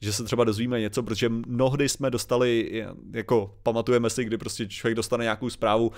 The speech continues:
a tady se děje tohleto, tady se děje tohleto, a pak není žádný závěr, že není žádný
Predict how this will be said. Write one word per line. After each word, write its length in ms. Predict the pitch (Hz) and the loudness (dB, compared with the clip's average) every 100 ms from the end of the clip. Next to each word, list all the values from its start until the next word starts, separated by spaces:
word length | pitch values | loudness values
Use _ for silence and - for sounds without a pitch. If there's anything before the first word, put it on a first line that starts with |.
| - | -4
a 160 | 143 - | -2 0
tady 200 | 151 156 | 0 2
se 120 | 156 | 2
děje 180 | 151 143 | 2 4
tohleto, 400 | 151 151 151 143 | 4 6 6 4
tady 200 | 135 135 | 4 2
se 120 | 139 | 2
děje 160 | 131 127 | 0 2
tohleto, 480 | 127 127 120 135 127 - - - - - - | 4 4 6 4 4 -6 -20 -20 -20 -14 -8
a 60 | |
pak 200 | 127 127 | -2 -2
není 220 | 135 127 131 | 0 0 6
žádný 320 | 127 123 127 | 6 8 6
závěr, 460 | 117 113 117 127 | 6 8 10 8
že 160 | 120 117 | 8 2
není 280 | 120 113 117 | 2 -2 2
žádný 560 | 104 110 113 117 107 | 4 6 4 0 -2